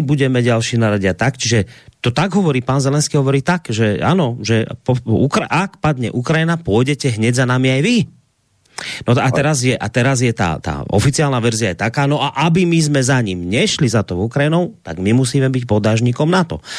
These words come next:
A preto to robí Švédsko a Fínsko. Aby bolo chránené nato v čase, keď už Putin bude, ak by mal, tak ale nebude mať, lebo však on na Ukrajine prehrá, samozrejme, ale že,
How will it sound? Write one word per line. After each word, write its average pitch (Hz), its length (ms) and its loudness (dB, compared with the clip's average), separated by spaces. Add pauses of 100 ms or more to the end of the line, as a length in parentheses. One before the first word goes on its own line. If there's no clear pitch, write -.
(140)
A 127 160 0
preto 110 400 0
to 156 80 -2
robí 160 560 0
Švédsko - 400 -2
a 143 80 2
Fínsko. 90 480 -6 (320)
Aby 113 240 2
bolo 107 160 0
chránené 127 560 -2
nato 143 320 0
v - 160 -12
čase, 139 400 0
keď 113 240 -2
už 147 240 0
Putin 123 400 0
bude, 131 240 2
ak 120 320 -2
by 101 80 -2
mal, 131 480 0
tak 101 160 -2
ale 82 160 0
nebude 135 320 2
mať, 131 240 0
lebo 120 80 -2
však 117 160 -4
on 104 80 -2
na 107 160 2
Ukrajine 90 320 -2
prehrá, 123 400 2
samozrejme, 131 480 0
ale 143 160 0
že, 120 140 0